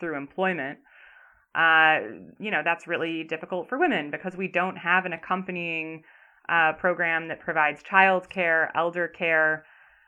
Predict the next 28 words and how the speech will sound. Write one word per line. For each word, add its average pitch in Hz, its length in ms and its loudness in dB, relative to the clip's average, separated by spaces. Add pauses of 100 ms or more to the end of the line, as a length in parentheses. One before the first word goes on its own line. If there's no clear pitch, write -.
(220)
uh, 147 680 4 (100)
that 160 200 -6
provides, 151 460 -2
you 170 60 -8
know, 151 100 -2
maternity 170 520 -2
leave, 160 260 -6
maternity 165 460 -6
care. 156 600 -2
Um, 151 460 0
and 160 160 -12
so 156 540 -2 (840)
that 170 380 2
means 156 360 -10
that 160 140 -4
women 156 280 -6
disproportionately 156 840 -8
seek 156 320 -10
out, 151 300 0 (500)
uh, 143 340 0 (160)
freelance 233 480 -4
employment, 175 580 -8
part-time 202 480 -6
employment, 160 640 -8
and 175 140 -6
these 190 200 -6
often 165 400 0
don't, 156 300 -4